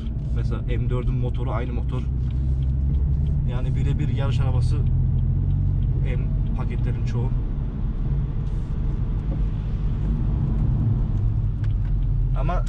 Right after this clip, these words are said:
tehlikeli bir araba diyorum. Ne kadar güzel de bir araba olsa bazenleri tuhaf tuhaf hareketler yapıyor. Kayıyor ve kontrol, hani arabaya gerçekten tam kontrol, yani bütün konsantrasyonunu arabaya vermen lazım.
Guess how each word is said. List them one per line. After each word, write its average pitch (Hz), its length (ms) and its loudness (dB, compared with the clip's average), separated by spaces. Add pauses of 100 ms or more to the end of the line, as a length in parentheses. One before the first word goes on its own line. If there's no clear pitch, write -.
(200)
tehlikeli 147 440 0
bir 139 60 -2
araba 135 220 -2
diyorum. - 220 -2 (260)
Ne 120 140 0
kadar 127 180 -2
güzel 127 220 -2
de 123 120 -2
bir 123 60 -2
araba 123 200 0
olsa - 240 0 (280)
bazenleri 120 500 -2 (180)
tuhaf 131 340 -2
tuhaf 123 200 -4
hareketler 117 320 -2
yapıyor. - 320 0 (880)
Kayıyor 131 360 2 (360)
ve - 360 0
kontrol, 113 380 2
hani 123 140 4
arabaya 127 280 2
gerçekten - 340 2 (1300)
tam 123 160 2 (260)
kontrol, 131 400 2
yani 139 240 2
bütün - 320 2
konsantrasyonunu - 920 2
arabaya 117 360 2
vermen - 240 2
lazım. 117 280 0